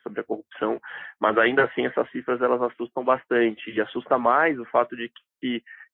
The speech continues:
é, se a gente observar o custo dessa operação, o custo da manutenção, é, e que desde o início, talvez, a justiça poderia ter percebido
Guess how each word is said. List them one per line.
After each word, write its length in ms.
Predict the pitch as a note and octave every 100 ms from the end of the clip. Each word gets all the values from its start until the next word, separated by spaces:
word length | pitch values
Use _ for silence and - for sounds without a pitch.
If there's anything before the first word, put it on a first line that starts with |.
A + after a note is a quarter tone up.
| _
é, 340 | G#2 A2 A2 G#2+
se 100 | A#2+
a 40 |
gente 320 | A#2 C#3 E3+ D#3+
observar 440 | C#3+ D3 C3 A#2+
o 100 | A2+
custo 400 | - C#3+ G#3 -
dessa 220 | - -
operação, 480 | - B2 A2+ - A2
o 100 | G2+ -
custo 200 | C#3 -
da 100 | C#3+
manutenção, 800 | C3 C3 A#2+ B2 A2+ - G#2+ G2+ - - _ _
é, 600 | G#2+ G#2 G2+ G2+ G#2 G2+
e 100 | G2+
que 140 | - A#2
desde 280 | C3+ E3 D#3+
o 60 |
início, 340 | C#3 D3+ C#3+ B2
talvez, 420 | A2+ A2 A2 G#2+
a 80 | A2
justiça 520 | A2+ - A#2 - A2 - - _
poderia 400 | A#2 A#2 C3+ D#3
ter 160 | D3+
percebido 720 | - C3 - A#2 A2+ E3 C3